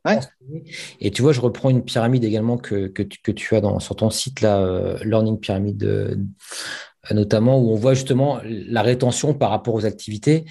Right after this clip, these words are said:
Speaker 1: Et, euh, c'est vrai qu'on voit que le niveau de rétention, lorsqu'on enseigne aux autres, et ça, moi, je suis le premier à le dire aussi, hein, moi, je, je, j'enregistre des formations, tu sais, pour,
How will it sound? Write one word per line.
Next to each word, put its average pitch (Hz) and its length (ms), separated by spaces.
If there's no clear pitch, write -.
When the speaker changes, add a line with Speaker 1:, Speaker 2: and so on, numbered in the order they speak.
Speaker 1:
Et, 98 220
euh, 95 400
c'est - 160
vrai 120 140
qu'on 123 100
voit 113 140
que 104 60
le 104 40
niveau 123 300
de 131 80
rétention, 123 580
lorsqu'on 107 380
enseigne 135 300
aux 120 120
autres, 139 260
et - 60
ça, - 140
moi, 113 80
je - 80
suis 101 80
le - 80
premier 120 220
à 110 40
le 101 60
dire 101 160
aussi, 104 260
hein, 110 60
moi, 98 80
je, 98 200
je, 95 140
j'enregistre 98 340
des 98 60
formations, 98 460
tu - 80
sais, 101 60
pour, 95 180